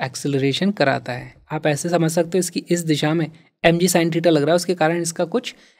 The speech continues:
एंगुलर वेलोसिटी बढ़ती भी होगी। एम जी sin theta के कारण टॉर्क आ रहा है, वो इसको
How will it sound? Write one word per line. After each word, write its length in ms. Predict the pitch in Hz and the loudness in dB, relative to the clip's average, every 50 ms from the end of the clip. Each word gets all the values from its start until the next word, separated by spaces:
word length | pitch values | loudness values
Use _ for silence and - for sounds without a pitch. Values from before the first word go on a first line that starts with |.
| _ _ _ - | _ _ _ 0
एंगुलर 440 | 160 160 160 165 165 165 180 190 | 2 4 4 6 6 6 6 6
वेलोसिटी 540 | 180 165 160 151 156 156 147 165 160 180 180 | 6 6 6 6 6 4 4 0 -2 -2 -2
बढ़ती 420 | 160 147 139 131 135 131 131 165 185 | -2 -2 -4 -4 -6 -2 0 0 2
भी 120 | 202 196 | 4 2
होगी। 320 | 175 151 131 127 127 123 123 - | 2 2 0 -4 -8 -8 -8 -8
एम 160 | 131 135 143 143 | -4 -4 -2 0
जी 120 | 151 156 | 0 0
sin 220 | 151 160 151 151 | 0 0 0 0
theta 220 | 151 147 143 151 151 | -2 -2 -2 0 0
के 120 | 151 156 | 0 2
कारण 260 | 147 147 143 151 147 | 2 0 0 -2 -4
टॉर्क 340 | 143 - 147 170 190 190 - | 0 0 2 2 2 0 0
आ 40 | 175 | -2
रहा 120 | 147 135 | -2 -2
है, 60 | 135 143 | -4 -4
वो 100 | 147 151 | -6 -6
इसको 320 | 147 - - 240 247 233 | -6 -2 -2 -2 -2 -2